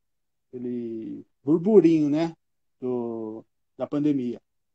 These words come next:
Aí a gente fez o lançamento em fevereiro.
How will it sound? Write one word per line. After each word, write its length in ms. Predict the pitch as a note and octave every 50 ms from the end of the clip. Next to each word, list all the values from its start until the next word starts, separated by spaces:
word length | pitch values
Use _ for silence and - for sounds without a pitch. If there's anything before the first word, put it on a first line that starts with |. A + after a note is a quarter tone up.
| _ _ _ _ _ _ _ _ _ _ _ _ _ _ _ _ _ _ _ _ _ _ _ -
Aí 760 | A2+ A2 A2+ A2+ A#2+ B2+ C3+ C#3+ D3+ D#3 D#3 D#3+ D#3+ D#3+ D#3 C#3
a 20 |
gente 140 | C3 D3 C#3+ -
fez 180 | - D3+ D3
o 40 | C#3+
lançamento 920 | D3 D3 D3 - - D3+ C#3 C3+ C#3 D#3 E3+ F#3 G3+ G3+ - - G3+ F#3+ F#3+
em 40 | F3+
fevereiro. 800 | - - C#3+ C3+ C3+ B2+ A#2+ C3+ D3+ E3 F3+ F#3+ G3 G3 F#3+ F3